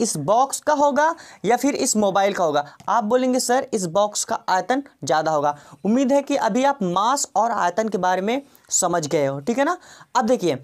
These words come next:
अगर मैं बात करूँ डेंसिटी क्या होती है, जैसा कि मैंने बताया किसी पदार्थ को बताने के लिए कौन सा ज़्यादा है कौन सा अधिक है,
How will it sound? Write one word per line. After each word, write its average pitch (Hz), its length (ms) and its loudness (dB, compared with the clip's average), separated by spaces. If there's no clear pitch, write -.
अगर 233 200 2
मैं 311 200 0
बात 294 180 0
करूँ 302 180 0
डेंसिटी 220 440 0
क्या 220 160 0
होती 196 120 -2
है, 175 40 -6
जैसा 220 200 -2
कि 247 120 -4
मैंने 240 200 -2
बताया 214 340 -2
किसी 247 300 -2
पदार्थ 190 480 0
को 233 120 -4
बताने 180 360 -2
के 214 60 -6
लिए 233 140 -2
कौन 196 260 -4
सा 202 120 -2
ज़्यादा 170 300 0
है 240 140 0
कौन 180 180 2
सा 202 120 -4
अधिक 160 340 -2
है, 131 80 -2